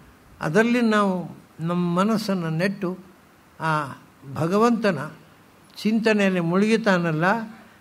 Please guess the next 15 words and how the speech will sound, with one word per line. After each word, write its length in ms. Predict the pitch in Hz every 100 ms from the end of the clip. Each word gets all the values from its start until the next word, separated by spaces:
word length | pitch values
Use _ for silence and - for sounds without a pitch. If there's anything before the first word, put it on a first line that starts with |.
| _ - 151
ಅವ್ರು 240 | 175 170
ಯೇ 360 | 185 208 226 233
ಭಜಂತಿ 800 | 175 202 214 220 202 220 202 160 - - - - - - 139
ಭಜಂತಿ 500 | 156 202 214 208 226
ಅನನ್ಯ 520 | 160 190 220 226 233
ಭಾವೇನ 520 | 160 196 208 208 202 202 190 - - - - - - _ -
ತೇ 160 | 170 208
ವೈ 380 | 214 233 269 277 - - - - - - _ _
ಭಕ್ತತಮಾಹ 920 | 120 185 180 247 247 233 202 180 151
ಮತಃ. 480 | 247 196 165 139 139 - - - -
ಯಾರು 340 | 180 214 233 208
ಹೀಗೆ 500 | - 247 233 175 143 - - - _ - - - -
ಅನನ್ಯ 500 | 180 233 254 262 262
ಭಾವೇನ 540 | 240 202 220 214 202
ಅಂದರೆ 520 | 196 214 214 185 185